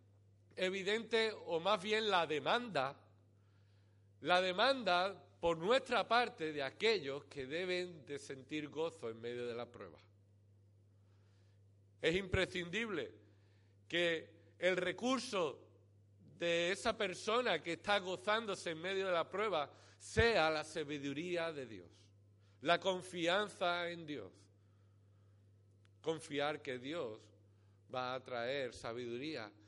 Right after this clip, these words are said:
y todo lo necesario y que Dios lo permite por alguna razón.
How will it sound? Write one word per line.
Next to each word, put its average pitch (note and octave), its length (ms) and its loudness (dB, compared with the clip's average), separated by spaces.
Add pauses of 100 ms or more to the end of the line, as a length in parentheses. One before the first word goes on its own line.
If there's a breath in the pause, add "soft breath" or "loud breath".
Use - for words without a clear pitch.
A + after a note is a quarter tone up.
(240 soft breath)
y A#2+ 100 -10
todo D3 320 0
lo C#3+ 140 0
necesario C#3 600 -4
y C#3 60 -4
que C#3 160 -4
Dios D#3 180 -2
lo E3 140 0
permite C#3+ 460 -6
por G#2+ 180 -12
alguna A2 380 -12
razón. G#2+ 320 -14